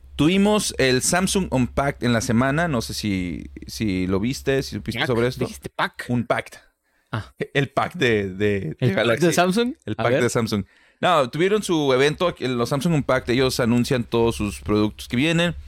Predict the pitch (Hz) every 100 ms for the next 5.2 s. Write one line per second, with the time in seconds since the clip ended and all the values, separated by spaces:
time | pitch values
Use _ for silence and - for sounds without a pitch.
0 | - - - 123 117 139 135 143 135 139
1 | 113 127 131 147 - - - - 107 117
2 | 110 107 104 - 104 113 113 120 - -
3 | 101 98 98 - - - - - - 107
4 | 107 107 - - 143 170 - - - -
5 | -